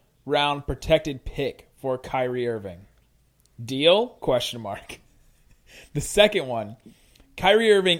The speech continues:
isn't better than Dennis Smith Junior. And then in all caps, he said, "Don't trade for him." That was it.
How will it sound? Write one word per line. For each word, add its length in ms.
isn't 320
better 240
than 120
Dennis 260
Smith 180
Junior. 460
And 160
then 120
in 100
all 160
caps, 340
he 80
said, 320
"Don't 400
trade 460
for 240
him." 400
That 160
was 120
it. 120